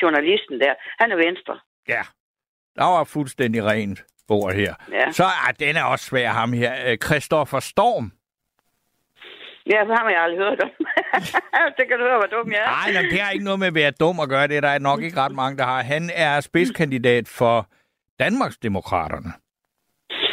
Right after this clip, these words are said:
Speaker 1: Nå, okay.
Speaker 2: Og de har kun
Speaker 1: Ja.
Speaker 2: én kandidat på deres liste.
Speaker 1: Og jeg har, jeg, jeg, jeg har ikke hørt om ham eller noget.
Speaker 2: Ej, det, det
Speaker 1: Men
Speaker 2: er,
Speaker 1: det, det
Speaker 2: altså,
Speaker 1: får,
Speaker 2: det
Speaker 1: det
Speaker 2: er der
Speaker 1: får
Speaker 2: de
Speaker 1: det med.
Speaker 2: færreste, der har.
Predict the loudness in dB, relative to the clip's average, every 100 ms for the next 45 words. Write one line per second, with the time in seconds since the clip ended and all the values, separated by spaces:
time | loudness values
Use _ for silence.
0 | -6 -16 -20 _ _ _ _ _ _ -10
1 | -10 -2 0 0 -4 _ _ -14 -6 -4
2 | -2 0 0 0 0 -2 -2 -2 -2 -2
3 | -2 -2 -2 -4 -2 0 0 -2 0 2
4 | 0 0 0 0 -4 -14 _ _ _ _
5 | _ _ _ _ _ -8 2 4 4 0
6 | 0 0 2 0 0 0 0 0 -2 -2
7 | 0 0 2 0 -2 -2 0 0 0 0
8 | 0 -2 -4 -2 0 0 -2 -2 -4 -4
9 | -4 -2 -2 -2 -2 -4 -2 0 0 -2
10 | -2 0 2 0